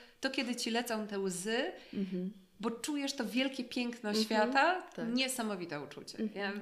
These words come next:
Speaker 2: pewno.
Speaker 1: nie wiem, czy każdy tego dotknął w swoim życiu, czy nie. Jeśli nie, to życzę każdemu.
Speaker 2: No,
Speaker 1: No.
Speaker 2: każdego coś innego rusza, nie? Wiesz,
Speaker 1: Tak,
Speaker 2: ciebie gdzieś
Speaker 1: tak,
Speaker 2: tam
Speaker 1: tak, tak,
Speaker 2: zachód,
Speaker 1: tak.
Speaker 2: niektórzy właśnie lubią, no to też jest bardzo ciekawe. No dobra, to co, co jeszcze? Bo to jest to jedno.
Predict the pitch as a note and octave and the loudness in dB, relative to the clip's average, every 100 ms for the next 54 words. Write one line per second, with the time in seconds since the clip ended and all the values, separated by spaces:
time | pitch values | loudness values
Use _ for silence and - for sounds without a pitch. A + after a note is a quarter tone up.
0 | G#3+ A3 C4 A3 G#3 G3+ - G#3+ A3+ B3 | -6 0 2 2 2 0 8 8 8 -2
1 | A#3+ A#3+ A#3+ A#3+ B3 A#3 A#3 - B3+ B3+ | -2 0 -2 -4 -4 -2 -4 -2 0 0
2 | C4 B3+ A#3+ A3 F#3 F#3+ A#3 A3+ G#3 G3 | -2 -4 -6 -2 0 0 0 -2 -2 -2
3 | G3 G3 G3+ F#3+ F#3+ F#3+ - - - - | -2 -2 -2 0 -2 -6 -14 -20 -20 -20
4 | _ G3 G#3+ A3 F3+ E3+ D3+ B2 B2+ - | _ -4 -2 0 -2 -4 -6 -8 -10 -12
5 | - F#3+ F#3+ - - - A3+ A#3+ A3+ G#3 | -8 -8 -8 -16 -20 -10 -4 -2 -2 -4
6 | G3+ G#3+ G#3 G3+ G3+ B3+ C4+ - D#3 D#3 | -2 -4 -2 -2 2 2 2 0 -4 -4
7 | D#3+ F#3 F#3 D#3 D3+ - A3 E3+ E3+ F3+ | -4 -4 -2 -2 -4 -2 -2 -2 -4 -4
8 | C#4+ E3+ E3+ F3 F3+ G3+ G#3 G3 - F3 | -4 -4 0 0 0 0 0 -2 -4 -8
9 | - E3+ E3+ E3+ E3+ - F3 F3 F3 E3+ | -8 -10 -8 -8 -10 -10 -10 -10 -10 -10
10 | E3+ F3 F#3 - F3 F3 F3 E3+ F3+ F3+ | -10 -12 -16 -14 -14 -12 -14 -14 -14 -14
11 | - - F#3 - - - G3 F#3+ D#3+ D#3 | -16 -14 -14 -12 -12 -6 -2 -2 -2 -4
12 | D#3+ G3 - - - E3+ - - - F#3 | -6 -10 -12 -8 -4 -4 -4 -10 -12 -14
13 | - F#3 F#3 - F3 E3 D#3+ E3 E3 F#3+ | -10 -8 -10 -10 -10 -8 -8 -8 -6 -8